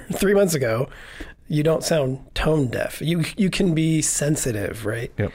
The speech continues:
Speaker 1: You sound like you know what they're going through. There's an empathy there. So, yeah, I think that's really important. And
Speaker 2: Yep.
Speaker 1: then know what kind of channels make sense for that kind of
Speaker 2: Mm-hmm.
Speaker 1: message, too.
Speaker 2: Yep.
Speaker 1: So,
Speaker 2: This
Speaker 1: email versus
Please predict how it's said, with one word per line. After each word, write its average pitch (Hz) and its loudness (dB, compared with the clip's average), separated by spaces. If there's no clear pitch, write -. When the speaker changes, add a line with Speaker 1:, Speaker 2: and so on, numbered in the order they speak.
Speaker 1:
You 147 0
sound 156 2
like 147 0
you 143 -2
know 120 -4
what 127 -4
they're 131 -2
going 117 -4
through. - -10
There's - -8
an - -10
empathy 135 0
there. 110 -4
So, 131 2
yeah, 165 2
I 156 2
think 170 2
that's 139 2
really 139 2
important. 120 -4
And - 6
Speaker 2:
Yep. - 6
Speaker 1:
then 190 4
know 180 4
what 160 4
kind 160 4
of 143 -2
channels 139 2
make 143 0
sense 165 2
for 131 -2
that 120 -4
kind 135 -2
of 104 0
Speaker 2:
Mm-hmm. 113 0
Speaker 1:
message, - -6
too. - -6
Speaker 2:
Yep. 104 0
Speaker 1:
So, - -8
Speaker 2:
This 180 4
Speaker 1:
email 151 4
versus 127 0